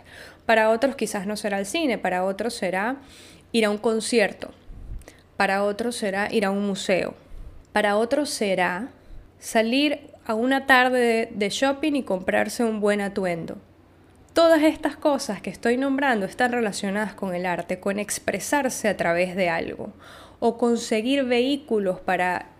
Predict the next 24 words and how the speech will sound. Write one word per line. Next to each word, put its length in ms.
entender 480
nuestras 380
emociones 580
a 120
través 400
de 100
algo 220
que 80
está 220
afuera. 360
A 80
través 260
de 100
películas 600
entendemos 640
situaciones 540
que 80
estamos 340
viviendo. 460
A 40
través 280
de 80
la 100
música 540